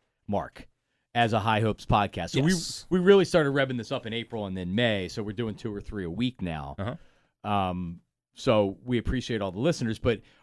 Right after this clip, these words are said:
Speaker 1: our listeners kind of process people. You understand what I'm saying? The seventy-sixers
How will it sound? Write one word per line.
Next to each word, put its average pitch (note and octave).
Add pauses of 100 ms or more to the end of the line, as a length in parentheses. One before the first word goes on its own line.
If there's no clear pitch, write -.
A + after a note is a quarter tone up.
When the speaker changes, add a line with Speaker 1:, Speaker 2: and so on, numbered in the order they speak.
(100)
Speaker 1:
our F3+
listeners F3+
kind C#3+
of -
process C3
people. A#2+ (180)
You C#3
understand D3
what C#3+
I'm B2+
saying? C#3+
The B2+
seventy-sixers D#3+